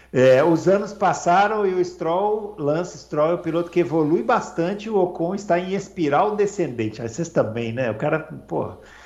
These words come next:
E se fosse hoje, a equipe fosse sua, e já houvesse outro piloto acertado, qual dos dois vocês colocariam no carro?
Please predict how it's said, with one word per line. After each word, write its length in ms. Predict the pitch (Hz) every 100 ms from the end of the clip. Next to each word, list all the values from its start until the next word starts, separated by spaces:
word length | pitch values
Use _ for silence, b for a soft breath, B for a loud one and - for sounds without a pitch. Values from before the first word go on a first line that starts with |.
| B B B B _
E 120 | 196 190
se 260 | - 247
fosse 440 | - 226 214 - 196
hoje, 480 | 151 135 113 117 131
a 100 | 160
equipe 320 | 160 185 180
fosse 340 | - 180 220
sua, 640 | 196 - 170 127 110 101 - B 156
e 80 |
já 220 | 135 170 175
houvesse 440 | 170 151 143 175
outro 200 | 196 202
piloto 320 | 190 147 139
acertado, 580 | 135 147 113 139 147 147
qual 180 | 170 160
dos 180 | 175 151
dois 240 | 135 139
vocês 280 | 143 165 160
colocariam 640 | - 143 - 135 113 120
no 100 | 127 143
carro? 500 | 117 107 104 104